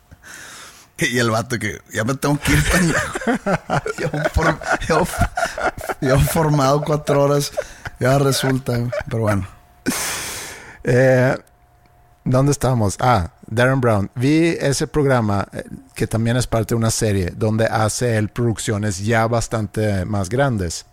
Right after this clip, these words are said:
Speaker 2: hace todo un proceso de selección para encontrar una persona que va a participar en ese experimento, que es, a final de cuentas, es un experimento, con el objetivo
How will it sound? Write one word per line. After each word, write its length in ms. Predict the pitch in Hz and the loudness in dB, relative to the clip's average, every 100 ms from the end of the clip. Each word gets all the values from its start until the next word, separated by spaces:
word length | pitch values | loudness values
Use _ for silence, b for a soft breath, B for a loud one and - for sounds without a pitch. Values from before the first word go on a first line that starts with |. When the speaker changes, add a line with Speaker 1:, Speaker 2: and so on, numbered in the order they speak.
| _ _ - 156 | _ _ 0 2
Speaker 2:
hace 160 | 160 | 2
todo 160 | 175 175 | 2 0
un 60 | 180 | 2
proceso 400 | 180 151 151 151 | 0 0 -2 -2
de 60 | |
selección 680 | - 135 113 - 127 104 135 - b b b b - | -2 -4 -4 -2 0 0 -2 -8 b b b b 0
para 280 | 123 135 | 4 4
encontrar 500 | 147 135 110 113 117 - | 2 0 0 2 0 0
una 240 | 151 170 | 0 0
persona 600 | 170 131 123 117 120 143 202 | 0 0 0 0 -2 -2 -4
que 80 | 123 | -2
va 120 | 113 | -2
a 100 | - | 0
participar 640 | 131 110 107 110 117 104 | -2 -2 -6 -2 0 2
en 100 | 107 | 2
ese 200 | 98 - | -2 -4
experimento, 560 | 104 - 107 110 98 85 | -6 -4 -4 -4 -4 -6
que 140 | 110 | -4
es, 220 | 101 - - _ _ - - - | -4 -6 -16 _ _ -20 -12 -8
a 80 | |
final 220 | - 110 113 | -2 0 0
de 60 | |
cuentas, 320 | 113 113 117 - | 0 -2 -2 -2
es 220 | 123 - | -2 -2
un 100 | 120 | -4
experimento, 640 | 110 - 98 92 85 82 - B B B B B B B B - | -4 -6 -6 -6 -6 -12 -14 B B B B B B B B -2
con 220 | 165 170 | 2 4
el 100 | 170 | 4
objetivo 800 | 170 - 135 - 151 120 107 120 | 2 0 -6 0 2 2 0 -2